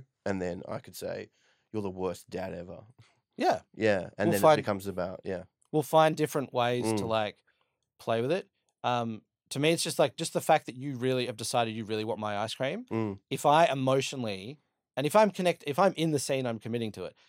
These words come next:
Speaker 2: If
Speaker 1: Mm.
Speaker 2: I emotionally have not got to the place where I am defensive of this ice cream,
Speaker 1: Mm.
Speaker 2: I think if I force that too much,
Speaker 1: Mm.
Speaker 2: then to me, it gets me in my head
Speaker 1: Mm.
Speaker 2: and makes me think I'm not being truthful to how I actually feel.
Speaker 1: Mm.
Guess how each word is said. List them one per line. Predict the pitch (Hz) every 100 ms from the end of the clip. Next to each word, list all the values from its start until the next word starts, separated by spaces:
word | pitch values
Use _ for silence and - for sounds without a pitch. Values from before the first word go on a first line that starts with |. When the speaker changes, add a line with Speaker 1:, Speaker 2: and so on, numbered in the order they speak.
| -
Speaker 2:
If | 98
Speaker 1:
Mm. |
Speaker 2:
I | 165
emotionally | 165 131 131 131 135
have | 113 104
not | 117 110
got | - -
to | -
the | 104 101 _
place | - - 104 82 - _ _ -
where | 117 110 -
I | 110
am | 113 104 - 123
defensive | 123 - 135 110 - 101
of | 104
this | 101 -
ice | 107 113
cream, | - 117 113 104
Speaker 1:
Mm. | 98 _ _ _ _ _ -
Speaker 2:
I | 117
think | 131 131
if | 131
I | 143
force | 139 - 147 143 135
that | - 123 -
too | - 110
much, | 120 110 -
Speaker 1:
Mm. | 113 113 101 _ _ _ _ _ -
Speaker 2:
then | 127 127 113 113 _ - _ _ _ _ -
to | -
me, | 160 175
it |
gets | 117 131 -
me | 123
in |
my | 113
head | 107 123 - _ _
Speaker 1:
Mm. | 110 107
Speaker 2:
and | 117
makes | 127 123 -
me | 120
think | - 127 113 95 _ _ _ _
I'm | 113 123
not | 131
being | 135 120
truthful | - 120 -
to | 113
how | 113
I | 110
actually | 104 - 85
feel. | - 123 - _
Speaker 1:
Mm. | 113 98